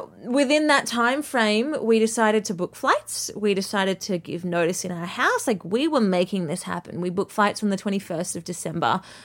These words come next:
to move back to Adelaide from Auckland. And that was that.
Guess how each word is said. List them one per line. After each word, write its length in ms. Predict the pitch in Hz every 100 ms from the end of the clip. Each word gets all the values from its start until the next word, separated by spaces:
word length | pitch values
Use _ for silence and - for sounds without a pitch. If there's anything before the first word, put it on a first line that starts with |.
| -
to 120 | - 208
move 340 | 220 254 247
back 160 | 240 226
to 140 | -
Adelaide 380 | 220 220 226 220
from 180 | 247 226
Auckland. 640 | 185 - 202 185 185 170 - - - - - - _ -
And 100 | 247
that 140 | 240
was 100 | 240
that. 320 | 208 370 -